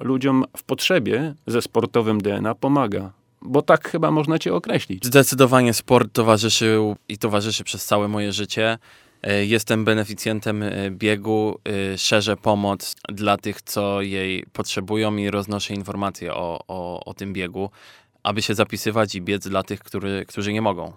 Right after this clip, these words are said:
Speaker 1: Do tego wątku wrócimy, a twój sport, e, to
Speaker 2: Parawioślarstwo. Obecnie zajmuję się parawioślarstwem, e,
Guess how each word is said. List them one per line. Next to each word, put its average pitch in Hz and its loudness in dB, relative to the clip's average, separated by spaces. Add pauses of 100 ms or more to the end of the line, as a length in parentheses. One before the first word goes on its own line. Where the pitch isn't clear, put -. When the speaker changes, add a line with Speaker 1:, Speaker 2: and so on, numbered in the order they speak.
Speaker 1:
Do 107 -6
tego 117 0
wątku 113 -4
wrócimy, 107 -4
a 110 0
twój 135 2
sport, 135 2
e, 135 0 (180)
to 113 2 (220)
Speaker 2:
Parawioślarstwo. 135 2 (120)
Obecnie 120 6
zajmuję 113 2
się 104 2
parawioślarstwem, 110 2
e, 104 -4